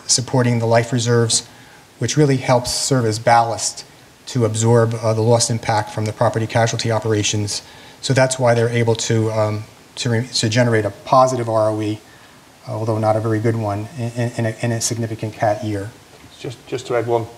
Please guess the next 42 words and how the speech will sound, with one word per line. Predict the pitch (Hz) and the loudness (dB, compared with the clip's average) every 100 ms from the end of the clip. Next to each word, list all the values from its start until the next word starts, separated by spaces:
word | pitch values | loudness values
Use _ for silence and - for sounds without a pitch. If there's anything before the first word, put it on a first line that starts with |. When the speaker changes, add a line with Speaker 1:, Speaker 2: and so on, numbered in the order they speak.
| - | -8
Speaker 2:
just | 131 | -8
to | 117 | -2
point | 131 117 | 0 2
out | 117 | 2
one | 110 110 | 0 -2
thing, | 113 | -4
which | 104 101 | -4 -8
I'm | 104 | -4
sure | 120 | -2
many | 110 107 101 | 0 -2 -4
of | |
you | 104 | 0
are | |
aware | 101 110 104 | 2 2 2
of, | 98 - - | -2 -8 -10
because | 117 - 131 | -6 0 2
of | 120 | 2
that | 107 107 | 0 0
capital | - 104 104 98 | -2 -2 -4 -6
structure | - 104 - 104 | -4 -4 -4 -4
at | |
Lloyd's, | 110 107 107 110 | 0 0 0 -4
if | - 110 | -6 -2
they | 110 | -2
want | 113 104 | -2 -6
to, | - - - - - - | -10 -20 -20 -16 -12 -10
if | 110 | -2
syndicates | 131 113 113 - | -2 0 -2 -2
want | 101 | -4
to | |
continue | 104 107 - 120 107 104 | -6 -10 -4 -2 0 0
writing | 107 110 - | 0 -2 -8
the | 98 | -8
same | - 107 101 - - | -4 -4 -6 -10 -6
level | 110 101 | -6 -4
of | 101 | -6
exposure, | - - 107 104 | -6 -4 -4 -4
the | 98 | -6
same | - 104 | -8 -10
volumes | 101 107 104 95 | -4 -4 -4 -6
of | 92 | -4
business, | 120 113 101 95 | -2 -2 -4 -10